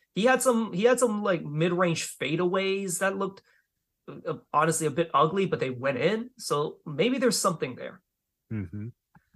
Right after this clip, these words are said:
Speaker 1: Uh, some more of the bad. Um, he, so th-, this is one of those times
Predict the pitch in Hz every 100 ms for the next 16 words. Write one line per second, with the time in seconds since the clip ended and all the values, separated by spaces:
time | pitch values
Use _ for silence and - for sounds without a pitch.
0 | _ _ 151 160 165 165 170 240 247 247
1 | 208 165 123 135 135 120 120 - 175 160
2 | 151 147 - _ _ - 214 247 - _
3 | - - 214 208 202 180 160 202 185 190
4 | 277 294 254 170 156 170 175 151 143 -
5 | - - - - - - -